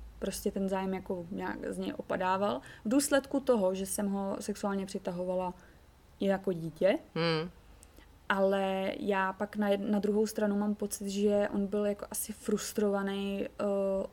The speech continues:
Speaker 1: od té tety.
Speaker 2: Mhm.
Speaker 1: Tou absenci jakoby nějakýho jako kontaktu bližšího, fyzického. Takže já vlastně do dneška nevím.
Speaker 2: Na druhou stranu normální člověk, i když má frustraci, tak pak
Speaker 1: Oh.
Speaker 2: nepůjde za dítětem, že jo?
Speaker 1: No, tak, eh,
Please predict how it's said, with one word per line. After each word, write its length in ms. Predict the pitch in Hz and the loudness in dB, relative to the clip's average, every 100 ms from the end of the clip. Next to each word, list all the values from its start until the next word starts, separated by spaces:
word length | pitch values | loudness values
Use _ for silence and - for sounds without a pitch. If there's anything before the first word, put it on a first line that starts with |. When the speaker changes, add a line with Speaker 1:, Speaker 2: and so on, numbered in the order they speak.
| - - - - | -14 -20 -12 -10
Speaker 1:
od 160 | 214 | -10
té 140 | - 208 | -8 -6
tety. 320 | - 202 - - - - | -4 -4 -6 -8 -18 -16
Speaker 2:
Mhm. 360 | - 175 175 165 - - - - - - - - - - - | -6 -4 -2 -4 -10 -20 -20 -20 -20 -20 -18 -18 -20 -16 -4
Speaker 1:
Tou 100 | - 196 | -2 0
absenci 460 | 202 - 214 208 226 | 2 4 4 4 6
jakoby 380 | 202 202 196 202 | 6 4 0 2
nějakýho 640 | 202 196 - 214 202 202 | 2 -2 -2 0 2 4
jako 240 | 196 196 | 4 2
kontaktu 640 | 214 - 196 185 196 - 208 | -2 0 0 0 -2 0 0
bližšího, 520 | 196 202 - 214 202 | 0 -2 0 2 2
fyzického. 840 | 202 202 185 - - 196 185 180 - - - - - | 0 -4 -4 -12 -4 -2 0 0 -2 -16 -20 -20 -6
Takže 280 | 202 202 202 | 0 2 4
já 160 | 196 | 4
vlastně 380 | 190 196 - 214 | 4 2 2 0
do 100 | 202 | 0
dneška 360 | 190 202 - 214 | -2 -4 -2 -2
nevím. 460 | 208 180 175 190 - - - - - | 0 0 -2 -4 -10 -14 -16 -12 -4
Speaker 2:
Na 60 | |
druhou 180 | 185 185 | 4 4
stranu 280 | 180 185 175 175 | 4 2 2 4
normální 400 | 175 175 170 170 | 2 2 0 -2
člověk, 380 | - 170 170 | -4 0 0
i 60 | 156 | 0
když 220 | 170 165 | -4 -4
má 120 | 170 | -4
frustraci, 600 | 165 170 156 - 165 - | -4 -4 -4 -4 -4 -4
tak 220 | 170 165 - - - - | -4 -4 -8 -18 -20 -12
pak 140 | 165 - | -8 6
Speaker 1:
Oh. 80 | 247 | 10
Speaker 2:
nepůjde 220 | 233 160 | 10 8
za 120 | 160 | 6
dítětem, 480 | 156 160 143 147 143 | 4 2 -2 -2 -4
že 100 | 143 143 | -2 -2
jo? 80 | |
Speaker 1:
No, 100 | 196 196 | -2 -2
tak, 120 | 190 202 | -4 -2
eh, 260 | 190 190 | 0 0